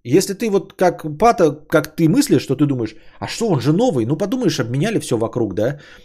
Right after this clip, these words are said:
с такой огромной скидкой, блядь, дают автомобиль. Он у тебя уже не автомобиль, он не тот, который задуман. Это не то, э, что хвалят в форумах, типа, «Ой, не ломучая тачка». Ты читаешь там, «Камри три и пять, блядь, не ломучая тачка, будет ехать сто».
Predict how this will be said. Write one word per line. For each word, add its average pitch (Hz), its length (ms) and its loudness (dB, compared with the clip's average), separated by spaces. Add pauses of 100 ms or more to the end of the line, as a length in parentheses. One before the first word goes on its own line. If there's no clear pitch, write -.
(140)
с - 80 -12
такой 156 300 2
огромной 135 320 2
скидкой, 143 400 -2
блядь, 104 200 -2
дают 107 200 -2
автомобиль. 104 460 -8
Он 160 160 2
у 202 40 -6
тебя 202 200 2
уже 202 180 0
не 220 120 -2
автомобиль, 214 480 0
он 165 120 4
не 190 100 2
тот, 247 220 0
который 190 360 0
задуман. 147 680 -2 (760)
Это 175 340 4 (220)
не 180 180 4
то, 214 480 6 (280)
э, 151 1000 4
что 180 540 6
хвалят 165 440 2
в - 40 -10
форумах, 165 480 4
типа, 143 200 0
«Ой, 214 380 8
не 185 120 4
ломучая 190 480 4
тачка». 135 340 0
Ты 151 100 0
читаешь 220 300 0
там, 127 180 -4
«Камри 240 320 2
три 196 180 -4
и 180 40 -4
пять, 143 260 0
блядь, 117 220 -6
не 226 80 -6
ломучая 226 460 -2
тачка, 160 340 -2
будет 208 260 -4
ехать 185 280 0
сто». - 260 0